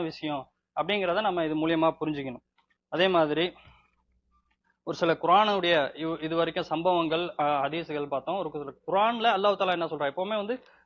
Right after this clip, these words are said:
நம்ம குர்ஆனுங்கிறது வந்து அல்லாஹ்வுடைய வார்த்தை, அல்லாஹ் நம்ம கிட்ட டைரக்டா பேசுறதுக்காக தான் இந்த குர்ஆனுடைய ஆயத்துக்களை இறக்குனான். அப்போ குர்ஆனுடைய விஷயங்கிறப்போ, குர்ஆன் என்ன சொல்லுதுங்கிறப்போ நம்ம கொஞ்சம் கூர்ந்து கவனிக்கிறது நல்லது. அதனால கொஞ்சம் இன்னும்,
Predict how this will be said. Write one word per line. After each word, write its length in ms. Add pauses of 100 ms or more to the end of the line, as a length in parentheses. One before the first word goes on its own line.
நம்ம 140
குர்ஆனுங்கிறது 760
வந்து 180
அல்லாஹ்வுடைய 420
வார்த்தை, 300
அல்லாஹ் 300
நம்ம 220
கிட்ட 200
டைரக்டா 420
பேசுறதுக்காக 680
தான் 240
இந்த 160
குர்ஆனுடைய 500 (580)
ஆயத்துக்களை 420
இறக்குனான். 420 (380)
அப்போ 200
குர்ஆனுடைய 520
விஷயங்கிறப்போ, 640
குர்ஆன் 320
என்ன 200
சொல்லுதுங்கிறப்போ 600
நம்ம 160
கொஞ்சம் 480
கூர்ந்து 260
கவனிக்கிறது 520
நல்லது. 320 (400)
அதனால 280 (120)
கொஞ்சம் 260
இன்னும், 260